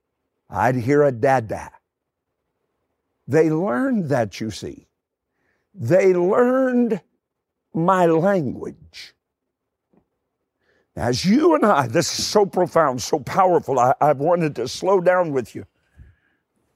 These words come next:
As we declare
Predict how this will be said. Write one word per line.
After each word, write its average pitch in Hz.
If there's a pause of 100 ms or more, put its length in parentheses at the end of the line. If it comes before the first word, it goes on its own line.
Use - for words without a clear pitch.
(440)
As 160
we 254 (580)
declare 160